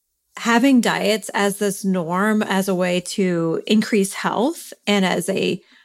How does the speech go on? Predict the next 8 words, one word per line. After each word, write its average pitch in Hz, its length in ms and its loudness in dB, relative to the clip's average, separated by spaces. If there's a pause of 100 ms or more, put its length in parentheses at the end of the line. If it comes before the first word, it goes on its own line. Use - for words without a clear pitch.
(140)
modifiable 190 1400 0 (240)
kind 226 260 2
of 180 280 -2 (360)
way 202 380 2
to 196 380 -2
lower 180 720 -2
your 202 180 0
weight, 180 380 -2